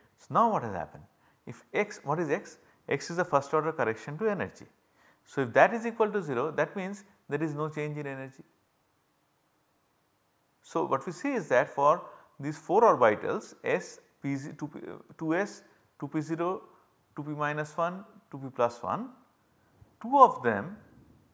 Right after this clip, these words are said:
do not change in energy. One is stabilized, one is destabilized. Okay? Which one will be stabilized, which one will be destabilized? Not very difficult to say that the one that is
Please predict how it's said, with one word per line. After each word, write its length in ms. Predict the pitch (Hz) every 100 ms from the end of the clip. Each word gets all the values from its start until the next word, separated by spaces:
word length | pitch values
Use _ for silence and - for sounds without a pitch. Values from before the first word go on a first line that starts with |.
| _ _ _ _ _
do 120 | 131 147
not 200 | 185 -
change 280 | 156 147
in 80 | 127
energy. 420 | 95 85 80 - _ _ - _ _ _ _ _ _ _ _ _
One 380 | - 113 180 269 - - _ _ _ _
is 400 | - 110 107 - _ _ _ _ _
stabilized, 680 | - 127 170 233 294 -
one 220 | 104 95
is 160 | 160 -
destabilized. 800 | 101 92 - 80 - - - - _ _ _ _ _ _ _ _ _ _ _ _
Okay? 180 | - 196 226 - _ _ -
Which 200 | 190 196
one 140 | 214
will 140 | 190 180
be 100 | 160
stabilized, 640 | - 117 110 190 240 -
which 200 | 113 110
one 140 | 104 98
will 220 | 107 190
be 80 | 147
destabilized? 640 | - 92 90 85 87 - _ _ _ _
Not 220 | 117 156 165
very 220 | 180 135 -
difficult 460 | 123 202 214 202
to 80 | 156
say 320 | - 170 - 165 _ _ _ -
that 240 | 117 127
the 60 | 123
one 280 | 107 143 151
that 140 | 135
is 320 | 139 151 -